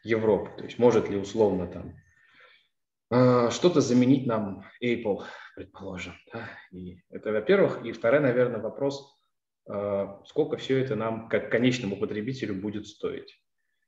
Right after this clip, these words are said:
Насколько все подорожает? <laughs> Наверное, это, наверное, больше всех интересует. Конечных потребителей всегда интересует именно вопрос цены, да? То есть все интересно, это, цепочки, это, безусловно, интересно, но всех, э, интересует,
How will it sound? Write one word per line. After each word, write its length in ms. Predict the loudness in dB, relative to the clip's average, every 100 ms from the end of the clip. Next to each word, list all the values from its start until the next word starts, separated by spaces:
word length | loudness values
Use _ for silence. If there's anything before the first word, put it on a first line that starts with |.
| _
Насколько 360 | -10 0 0 0
все 180 | -4 -4
подорожает? 720 | -4 -4 -4 -6 -8 -12 -14 -10
<laughs> 400 | -8 -8 -10 -6
Наверное, 380 | -4 -2 -2
это, 100 | -2
наверное, 420 | -2 -2 -2 -4 -8 -16 -20 -2
больше 240 | 0 0
всех 260 | 0 2 2
интересует. 540 | 2 0 2 6 6
Конечных 400 | 6 2 2 -2 -2
потребителей 460 | 0 -2 -2 -4
всегда 240 | -2 0 0
интересует 520 | 0 -6 -2 -2 -2
именно 380 | -4 -4 -6 -10 _ _ _ 0
вопрос 400 | 2 2 2 2
цены, 280 | 2 2 0
да? 200 | -2 -2
То 80 |
есть 140 | -8 -10
все 180 | -4 -4
интересно, 460 | 0 2 2 2 -8
это, 180 | -10 -14
цепочки, 440 | -4 -4 -4 -8
это, 140 | -12 -10
безусловно, 420 | -8 -2 -2 -2
интересно, 380 | 2 2 4 0
но 100 | 0
всех, 220 | 0 0
э, 120 | -2 -4
интересует, 640 | -4 0 0 4 4 2